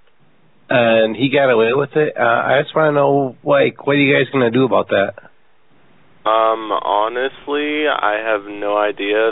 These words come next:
Speaker 2: That would be up to the managers.
Speaker 1: Like, he's been stealing pretty regularly there now,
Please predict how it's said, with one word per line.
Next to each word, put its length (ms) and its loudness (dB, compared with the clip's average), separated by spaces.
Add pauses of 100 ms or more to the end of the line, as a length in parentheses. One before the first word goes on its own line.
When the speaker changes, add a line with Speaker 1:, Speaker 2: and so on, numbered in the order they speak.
(140)
Speaker 2:
That 280 0
would 200 -8
be 100 -4
up 200 -4
to 60 -12
the 80 -8
managers. 480 -8 (1000)
Speaker 1:
Like, 180 0
he's 240 0
been 220 2 (120)
stealing 540 2 (100)
pretty 200 2
regularly 960 0
there 260 2
now, 400 0